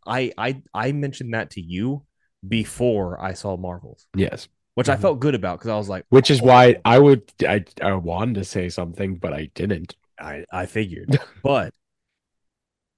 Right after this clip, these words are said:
Speaker 1: that's how you do this. And then you can go and you can have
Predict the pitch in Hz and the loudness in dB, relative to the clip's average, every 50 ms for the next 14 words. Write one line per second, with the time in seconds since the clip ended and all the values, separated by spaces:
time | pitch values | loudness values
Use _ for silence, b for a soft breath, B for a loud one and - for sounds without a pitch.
0 | _ _ _ _ _ _ _ _ _ _ _ _ _ _ _ _ _ _ _ _ | _ _ _ _ _ _ _ _ _ _ _ _ _ _ _ _ _ _ _ _
1 | _ - 127 127 151 165 - - - - 127 107 101 95 90 92 92 104 _ _ | _ -4 -2 -2 -2 -4 -6 -10 -8 -6 -6 -6 -6 -6 -8 -10 -12 -14 _ _
2 | - 101 98 101 90 110 107 104 87 67 65 - - - - _ _ _ _ _ | -14 -10 -10 -8 -4 -4 -4 -4 -4 -8 -12 -18 -20 -20 -20 _ _ _ _ _
3 | _ _ _ _ _ _ _ _ _ - 113 123 113 113 170 202 214 202 190 185 | _ _ _ _ _ _ _ _ _ -6 -4 -4 0 0 2 2 2 0 -2 -4
4 | 165 - 156 139 131 165 185 175 123 98 92 98 - - 113 110 117 151 170 - | -4 -6 -6 -4 -2 -2 0 0 0 -2 -4 -6 -8 -10 -8 -8 -8 -8 -8 -8
5 | 202 175 - - 170 170 165 147 | -8 -8 -6 -6 -6 -4 -6 -6